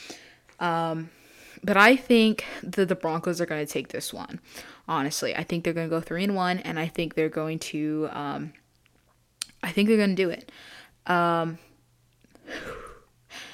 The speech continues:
hurts the heart to say that, but I really do think, I really do think the Broncos are gonna take this one. Um, but yeah,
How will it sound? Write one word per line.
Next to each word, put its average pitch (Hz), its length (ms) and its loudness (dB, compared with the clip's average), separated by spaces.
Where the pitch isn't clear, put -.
hurts 180 280 2
the 202 120 2
heart 175 240 2
to 180 100 -4
say 156 180 2
that, - 240 -4
but 151 160 0
I 160 80 2
really 180 320 4
do 165 180 0
think, - 400 -8
I 165 80 -4
really 165 320 -2
do 160 140 -4
think 165 320 -10
the 165 80 -6
Broncos 156 380 -6
are 160 60 -10
gonna 160 160 -8
take 156 220 -4
this 170 220 -4
one. 180 240 -2
Um, 160 600 2
but 202 180 0
yeah, 247 300 2